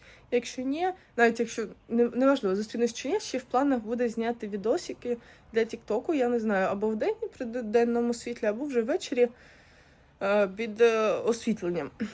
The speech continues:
Я подумаю, бо зараз таке денне світло сумне, тучне. Тож, е, це ще під питанням. Але я буду сподіватися, що ви будете раді йти зі мною зараз всюди.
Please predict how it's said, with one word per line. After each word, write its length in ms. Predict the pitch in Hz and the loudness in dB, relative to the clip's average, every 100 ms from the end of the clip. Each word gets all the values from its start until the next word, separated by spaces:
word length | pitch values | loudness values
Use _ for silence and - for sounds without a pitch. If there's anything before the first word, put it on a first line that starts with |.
| - | -6
Я 100 | 240 | -2
подумаю, 440 | 233 226 214 190 202 | 0 2 2 2 0
бо 80 | |
зараз 280 | 214 233 226 | 2 2 2
таке 240 | - - 233 | -2 2 2
денне 280 | 220 226 | 4 2
світло 480 | 226 - 311 220 196 - - - - - - 214 | 0 0 0 0 -2 -4 -18 -20 -20 -20 -20 -16
сумне, 500 | - 208 202 185 180 - - | -8 -2 0 -2 -4 -12 -16
тучне. 420 | 214 - 196 185 - _ _ - - - - _ _ _ - | -14 -12 -10 -10 -12 _ _ -20 -20 -20 -20 _ _ _ -10
Тож, 360 | 220 214 - | -8 -6 -8
е, 240 | - 214 208 | -8 -6 -6
це 180 | - 233 | -2 -2
ще 300 | - 226 220 220 | -2 -4 -4 -10
під 120 | - 196 | -12 -12
питанням. 480 | - 190 165 - 180 _ _ _ _ _ _ - - - - _ - | -12 -8 -8 -8 -16 _ _ _ _ _ _ -20 -20 -20 -20 _ -6
Але 480 | 202 208 220 320 392 | -2 0 4 6 6
я 280 | 247 269 311 | 6 2 0
буду 140 | 262 | -6
сподіватися, 460 | - 240 262 262 247 | -4 0 2 0 -4
що 300 | 247 247 226 | 0 2 2
ви 200 | 220 226 | -2 -4
будете 400 | 220 226 220 214 | -2 -4 -2 -2
раді 420 | 208 185 190 202 - - | -2 -4 -6 -8 -14 -16
йти 300 | 202 - 208 | -12 -6 -4
зі 120 | 190 | -2
мною 360 | 196 226 427 359 | -2 0 -2 -2
зараз 480 | 381 359 359 - - - - - | -4 -6 -8 -12 -20 -20 -20 -20
всюди. 400 | - 277 269 269 | -14 -14 -12 -16